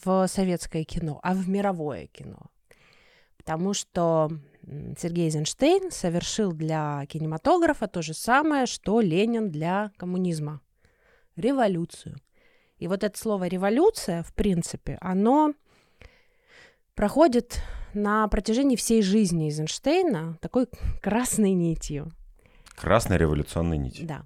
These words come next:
Speaker 1: потому что, э, вот мы с тобой обсуждали, например, горе и несчастье,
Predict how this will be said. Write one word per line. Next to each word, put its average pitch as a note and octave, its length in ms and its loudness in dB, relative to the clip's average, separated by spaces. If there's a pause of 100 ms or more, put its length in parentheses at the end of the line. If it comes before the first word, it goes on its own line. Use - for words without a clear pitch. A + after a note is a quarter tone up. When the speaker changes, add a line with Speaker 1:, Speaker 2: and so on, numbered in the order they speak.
Speaker 1:
потому G3+ 380 0
что, - 480 -2
э, E3+ 640 0 (140)
вот E3 420 -4
мы G3 140 2
с - 100 -6
тобой F3 540 0 (200)
обсуждали, E3 640 -2
например, D#3+ 560 -2 (920)
горе F#3 500 8
и F3 440 2
несчастье, E3+ 1200 0